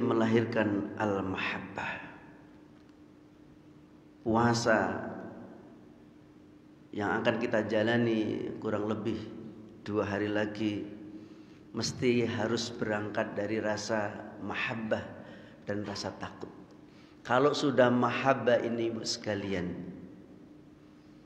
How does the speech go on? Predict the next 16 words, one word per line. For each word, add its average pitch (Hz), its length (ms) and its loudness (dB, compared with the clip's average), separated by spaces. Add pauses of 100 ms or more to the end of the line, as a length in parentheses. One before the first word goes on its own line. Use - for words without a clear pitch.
(300)
lahirnya 131 640 8
dari 120 240 8
mahabbah, - 880 0
berangkatnya 139 640 8
dari 120 240 6
mahabbah, 117 720 2 (320)
apa 131 320 4
yang 143 160 8
kita 131 240 6
lakukan 123 560 4
nanti 123 240 2
sebulan 117 560 2
penuh 123 400 2
itu, 123 160 -2
Masya 117 400 -2
Allah, 113 320 0